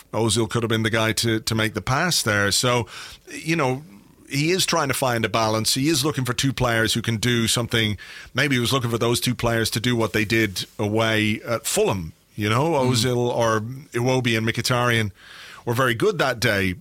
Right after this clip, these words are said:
Speaker 1: but then everybody was good that day. It was a really good team performance, and we also played with two strikers rather than,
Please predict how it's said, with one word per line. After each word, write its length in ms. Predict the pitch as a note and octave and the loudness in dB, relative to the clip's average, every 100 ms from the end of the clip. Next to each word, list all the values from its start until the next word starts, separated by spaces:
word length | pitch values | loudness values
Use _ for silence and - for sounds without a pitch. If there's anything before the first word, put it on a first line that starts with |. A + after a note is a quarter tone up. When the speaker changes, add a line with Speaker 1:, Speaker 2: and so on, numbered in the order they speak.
| - | -6
Speaker 1:
but 100 | A#2+ | -2
then 140 | B2+ C3 | 0 2
everybody 460 | D#3 D3+ B2 A#2 | 2 2 2 0
was 160 | G#2+ G#2 | 0 0
good 180 | A#2 G#2 | 0 0
that 180 | G#2+ G2+ | 0 2
day. 140 | G#2+ | 2
It 40 | G#2+ | 0
was 160 | G#2 | 0
a 40 | G#2+ | 0
really 240 | A2 G#2+ | 0 0
good 300 | F#2 A2 F#2+ | 0 -2 -2
team 280 | - A2 G#2 | 0 0 0
performance, 540 | G#2+ - C3 B2 G#2 | -2 0 0 2 0
and 80 | A2 | 0
we 100 | G#2 | 2
also 280 | B2 C3+ G#2+ | 2 2 0
played 320 | A#2+ A2 G2 | 0 0 0
with 140 | G2 | -2
two 160 | - D#3 | -2 0
strikers 580 | - A2+ F#2+ F#2 G2 F2+ | 0 0 0 0 -4 0
rather 300 | G#2 G2+ G2 | 0 2 2
than, 260 | G2+ G2 | 0 -2